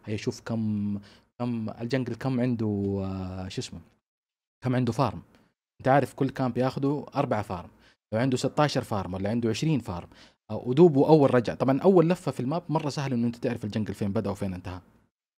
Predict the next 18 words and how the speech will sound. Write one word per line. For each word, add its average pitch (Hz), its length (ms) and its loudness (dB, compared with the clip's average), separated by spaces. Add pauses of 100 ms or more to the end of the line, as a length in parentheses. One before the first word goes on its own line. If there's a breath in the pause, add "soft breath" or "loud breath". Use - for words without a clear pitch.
(160)
بعدين 202 300 8
تصعب 101 360 -2
مع 104 120 -2
الوقت. 95 360 -10 (480 soft breath)
ففي 151 340 2
ال-، 196 100 2
في - 100 -6
الوقت 196 280 0
هذا 196 160 2
أقول 170 180 4
لك، 139 160 -2
هيا 135 100 2
سوي 165 260 2
تاب، 123 260 -2
هيا 120 160 2
شوف، 175 360 2
هيا 117 100 0
انتبه. 156 260 -2